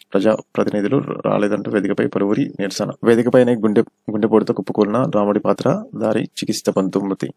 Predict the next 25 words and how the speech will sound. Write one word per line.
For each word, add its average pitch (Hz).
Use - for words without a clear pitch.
మందులకు 117
లొంగని 107
బ్యాక్టీరియా 98
ఐసీఎంఆర్ 101
అధ్యయనంలో 101
వెల్లడి. -
మంటలో 107
బీరట్. 101
పద్దెనిమిది 107
వందల 107
పద్నాలుగు 101
కోట్ల 110
విలువైన 101
మెఫ్రోడోన్ 107
పట్టివేత 104
మధ్యప్రదేశ్లో 98
ఘటన. 90
విధ్వంసకర 110
పాలనను 104
అడ్డుకోవాలి. 101
అధికారంలో 104
వచ్చే 101
రోజునే 98
సరిహద్దులను 101
మూసివేస్తాం. 98